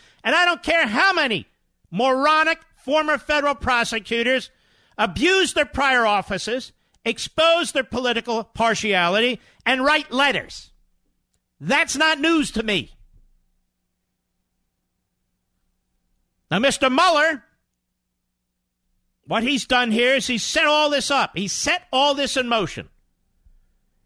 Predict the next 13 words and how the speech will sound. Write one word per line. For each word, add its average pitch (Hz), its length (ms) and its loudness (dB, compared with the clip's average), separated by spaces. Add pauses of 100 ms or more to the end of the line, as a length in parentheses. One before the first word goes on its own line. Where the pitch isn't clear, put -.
(520)
He 220 180 0
had 285 220 2
no 277 140 2
case 269 280 -2
for 240 140 -2
obstruction. 294 760 -2 (220)
He 156 120 -6
certainly 285 400 0
had 262 160 2
no 262 140 0
case 233 340 -2
for 240 340 0 (440)
collusion. 302 720 0